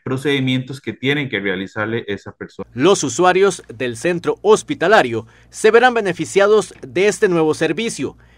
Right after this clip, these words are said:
Speaker 2: ya que no tendrán que trasladarse a otros cantones, ahorrándoles el costo y el tiempo.
Speaker 1: En el tema de la población beneficiada,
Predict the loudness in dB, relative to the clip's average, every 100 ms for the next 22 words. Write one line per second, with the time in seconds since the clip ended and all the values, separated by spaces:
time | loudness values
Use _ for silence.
0 | _ -2 -2 0 -4 -4 -2 2 2 0
1 | -8 -18 _ -2 0 2 0 2 2 2
2 | 0 -6 -8 -2 0 2 0 0 -4 0
3 | 2 2 0 -4 -10 _ _ -2 0 2
4 | 2 2 0 -2 -6 -8 -4 2 2 2
5 | 0 0 -2 -4 0 0 0 -2 -8 -8
6 | _ _ _ _ -2 0 2 2 0 0
7 | 0 0 -4 -6 -6 -2 0 0 0 0
8 | 0 0 -2 -2 -2 -2 -2 -4 -4 -4
9 | -2 -4 -6 -6 0 2 2 0